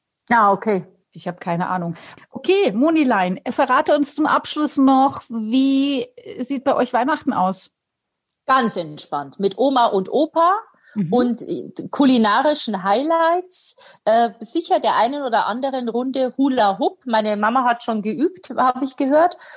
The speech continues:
Speaker 1: Auch vielleicht spannen wir das Tischtennis-Set auf und machen einen Rundlauf. <laughs> Und ausgedehnten Spaziergängen. Ich hoffe noch auf ein, äh, ein, ein, ein bisschen gezuckertes draußen, äh,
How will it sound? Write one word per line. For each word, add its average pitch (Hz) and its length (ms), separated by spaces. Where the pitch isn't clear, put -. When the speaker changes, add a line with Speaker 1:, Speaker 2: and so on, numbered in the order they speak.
Speaker 1:
Auch 240 260
vielleicht 240 560
spannen 233 380
wir 214 140
das 208 260
Tischtennis-Set 160 960
auf 214 560
und 208 240
machen 208 400
einen 190 340
Rundlauf. 226 1000
<laughs> - 840
Und 359 260
ausgedehnten 339 560
Spaziergängen. 294 680
Ich 247 180
hoffe 285 240
noch 269 200
auf 240 200
ein, 220 300
äh, 196 200
ein, 214 240
ein, 220 200
ein 220 180
bisschen 311 600
gezuckertes 254 800
draußen, 247 720
äh, 220 360